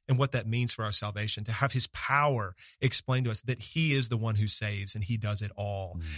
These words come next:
Speaker 1: And then that's why he says that it's therefore the duty of any godly teacher to,
Speaker 2: That's
Speaker 1: as
Speaker 2: right.
Speaker 1: much as possible, extol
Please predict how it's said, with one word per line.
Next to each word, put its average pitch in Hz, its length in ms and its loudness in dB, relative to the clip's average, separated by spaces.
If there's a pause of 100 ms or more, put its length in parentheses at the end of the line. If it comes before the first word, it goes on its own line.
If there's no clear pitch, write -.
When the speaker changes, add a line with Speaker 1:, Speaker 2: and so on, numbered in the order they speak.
(160)
Speaker 1:
And 143 140 8
then 160 140 4
that's 135 200 2
why 123 140 2
he 110 160 2
says 113 400 0
that 107 100 -2
it's 101 140 -6
therefore 113 320 0
the 104 80 -2
duty 104 220 -2
of 101 60 -4
any 104 140 -2
godly 104 520 -4
teacher - 580 -6 (540)
to, 151 120 6
Speaker 2:
That's 131 100 2
Speaker 1:
as 117 100 4
Speaker 2:
right. 117 80 6
Speaker 1:
much 143 180 4
as 180 120 0
possible, 151 460 2
extol 113 840 0